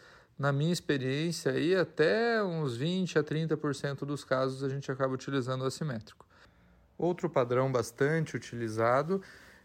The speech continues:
é aquele do boneco de neve, em que a gente tem a curvatura, o coma inferior, com um abaulamento maior inferior e um astigmatismo a favor da regra. Nesse caso, a gente utiliza dois segmentos a-, assimétricos se aproximando inferiormente, um,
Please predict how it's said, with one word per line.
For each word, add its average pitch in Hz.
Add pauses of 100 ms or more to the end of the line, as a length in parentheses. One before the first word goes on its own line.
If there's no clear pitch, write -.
(140)
é 143
aquele 156
do 160
boneco 143
de 147
neve, 127
em 107
que 104
a 113
gente 120
tem 127
a 120
curvatura, 127
o 120
coma 135 (140)
inferior, 135
com 196
um 113
abaulamento 120
maior 117
inferior 127
e 151
um 160
astigmatismo 151
a 151
favor 139
da 160
regra. 120 (400)
Nesse 127
caso, 131
a 139
gente 131
utiliza 131
dois 139
segmentos 120
a-, 120 (160)
assimétricos 139
se -
aproximando 131
inferiormente, 123
um, 139